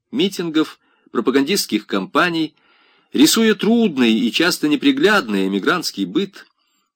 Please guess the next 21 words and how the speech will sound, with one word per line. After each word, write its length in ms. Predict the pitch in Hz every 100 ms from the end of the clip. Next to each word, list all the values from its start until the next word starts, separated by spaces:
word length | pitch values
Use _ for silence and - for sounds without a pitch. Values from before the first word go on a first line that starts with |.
| _ _
Герцен 560 | - 135 180 - 165 139
создает 480 | 135 110 123 160
в 80 | -
то 160 | - 156
же 100 | 135
время 460 | 123 156 143 131 _ _ _ _ _ _
важнейший 800 | - 87 82 131 220 220 - 196
художественный 800 | 185 175 143 170 160 - 151 143
документ, 840 | 117 120 110 110 135 107 - - _ _ _ _
концентрирующий 1080 | 104 98 - 98 - 196 180 165 139 - 139
движение 960 | 90 90 151 139 196 196 135 95 82
европейской 680 | 80 104 117 110 170 156 -
общественной 640 | 110 - 156 - 113 110
мысли 540 | 117 180 - - 90 - - - _
в 220 | - -
послереволюционные 1300 | - 208 202 185 165 151 135 107 - 143 139 131 123
десятилетия. 760 | 110 107 - 104 92 78 - - _ _ _ _ _ _ _ _ _ _ _ -
Он 140 | 107
показывает, 480 | 110 127 120 120 113
что 160 | -
большинство 680 | 110 110 143 143 - 190 160